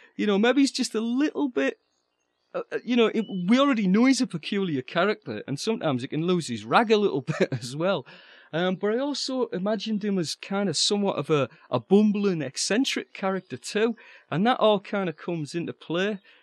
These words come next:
uh, where I <laughs> sang his song. <laughs> Anyways, um, I think it's about time I close my little section here and hand over to the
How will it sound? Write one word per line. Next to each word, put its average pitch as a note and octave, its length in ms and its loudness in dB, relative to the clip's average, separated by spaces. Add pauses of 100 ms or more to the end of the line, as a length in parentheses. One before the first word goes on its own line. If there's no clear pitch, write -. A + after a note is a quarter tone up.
(120)
uh, D#3+ 280 -2
where F3 320 2
I G#3 40 4
<laughs> - 20 6
sang - 280 6 (220)
his G3+ 180 8
song. - 720 2 (340)
<laughs> C#4+ 100 2 (2000)
Anyways, G3+ 520 4
um, A3 340 0
I - 80 -2
think C4 220 -4
it's - 100 -8
about A#3 240 0
time A3 240 0
I D3+ 60 0
close A#3 360 0
my F3+ 120 -4
little D3+ 200 -2
section B2+ 440 -2
here D#3+ 340 2 (220)
and D#3 320 -2
hand E3 260 0
over D#3 240 4
to D3+ 300 0
the C3 100 -4